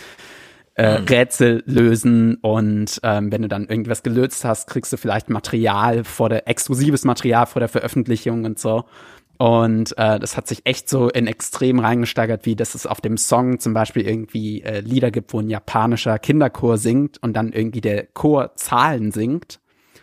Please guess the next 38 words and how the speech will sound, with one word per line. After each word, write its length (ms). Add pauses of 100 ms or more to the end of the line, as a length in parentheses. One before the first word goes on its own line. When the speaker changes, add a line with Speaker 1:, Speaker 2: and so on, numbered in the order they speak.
(120)
Speaker 1:
Und 140
du 80
sicher 340
sei-, 220
also 180
Johann 360
hat 100
das 100
auch 80
schon 140
bestätigt, 420
dass 200
mit 240
den 160
Zahlen 460
in 140
dem 160
Song 320
auch 220
wieder 140
ein 80
Rätsel 360
gelöst 320
werden 280
kann 200
und 160
so. 140 (220)
Speaker 2:
Ja, 200
das 200
ist 100
sehr 140
gut. 140
Speaker 1:
Und 80
Speaker 2:
Sowas 260
finde 160
ich 80
sehr 140
gut. 120